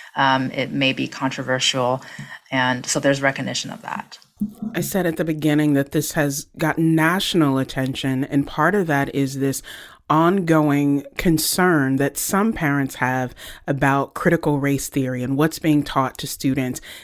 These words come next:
Speaker 2: and educators being concerned that their attempts to include students, be inclusive, and expose their understanding of these complex topics is being a part of this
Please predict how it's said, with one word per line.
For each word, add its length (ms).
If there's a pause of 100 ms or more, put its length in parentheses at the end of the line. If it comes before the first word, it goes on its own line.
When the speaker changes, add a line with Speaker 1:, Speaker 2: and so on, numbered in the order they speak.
(120)
Speaker 2:
and 220
educators 720
being 240
concerned 640
that 200 (280)
their 280
attempts 640
to 500 (240)
include 460
students, 580
be 300
inclusive, 720 (340)
and 320
expose 600
their 260
understanding 640
of 120
these 180
complex 580
topics 560 (360)
is 180
being 220
a 60
part 440
of 260
this 200